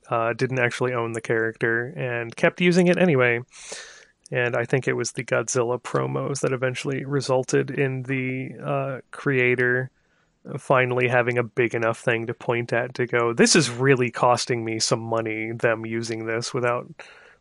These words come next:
permission." Uh, but yeah, you, you get up on the dock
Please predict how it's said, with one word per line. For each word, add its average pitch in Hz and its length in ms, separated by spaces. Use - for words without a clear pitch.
permission." 123 500
Uh, 143 300
but 160 200
yeah, 147 400
you, 156 560
you 156 280
get 185 260
up 175 360
on 147 200
the 135 80
dock 127 520